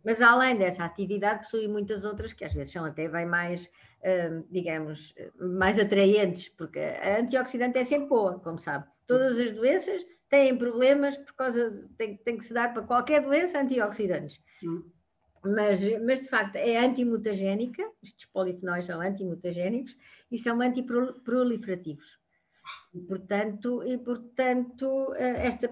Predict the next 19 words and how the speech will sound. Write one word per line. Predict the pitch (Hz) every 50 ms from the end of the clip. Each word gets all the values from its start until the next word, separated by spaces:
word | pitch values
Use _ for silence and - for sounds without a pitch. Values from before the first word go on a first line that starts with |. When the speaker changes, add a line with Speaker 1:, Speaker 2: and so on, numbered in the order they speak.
| - -
Speaker 1:
esta | - 202 202 196 196 - 196 190
ortiguinha | 190 190 196 196 - 226 226 160 185 208 226 233 254
que | 240 -
pica | - 233 240 - - - -
bem, | 175 190 190 196 220 294
não | 294
é | - 285
verdade? | 170 180 165 175 180 196 - - - - - - - - - - - - - - _ _ _
Eh, | 214 220 214 208 214 226 226 214 214 214 208 196 196 196 196
pronto, | 196 202 220 311 - - -
tem | 196 185 180 180 190
este, | 202 196 196 - - 208 208 196 190 196 -
tem | 190 180 180 180 185
este, | 185 190 - - - - 196 185 180 180 180 175 170 170 165 160 156 -
estas | - 175 - 196 180 185
atividades | 180 180 180 170 175 170 170 180 196 -
tão, | - - 208 214 208 214 214 -
tão | - 220 214 226
importantes. | 240 247 - - 302 277 277 285 -